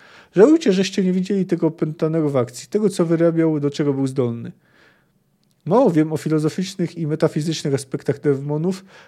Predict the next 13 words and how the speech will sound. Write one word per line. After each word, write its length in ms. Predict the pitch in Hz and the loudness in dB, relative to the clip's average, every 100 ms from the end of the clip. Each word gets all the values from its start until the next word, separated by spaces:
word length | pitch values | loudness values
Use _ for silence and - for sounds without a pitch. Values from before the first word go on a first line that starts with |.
| _ | _
ale 220 | 120 151 | 0 2
ich 120 | 151 | 0
aspekt 320 | 190 - 151 | -2 -2 -6
fizyczny 360 | - 160 170 - | -2 -4 -4 -6
jest 120 | 143 | -4
iście 260 | 196 - 170 | -4 -4 -6
spektakularny. 880 | - 156 - 147 143 123 110 104 123 _ _ _ | -4 -6 -2 -2 0 0 -2 -8 -14 _ _ _
Może 240 | 202 254 | -2 -2
zadziwić, 520 | 220 214 185 117 117 - | 0 0 -2 -6 -10 -4
wierzcie 260 | 180 - | -4 -2
mi 100 | 180 | -4
na 100 | 165 | -2
słowo. 460 | 156 - 123 104 - | -4 -4 -6 -6 -14